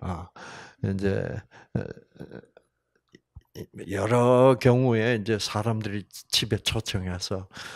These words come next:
어, "우리 집에, 어, 좀 묵으시지요." 어,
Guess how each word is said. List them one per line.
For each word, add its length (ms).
어, 140
"우리 280
집에, 320
어, 500
좀 120
묵으시지요." 760
어, 480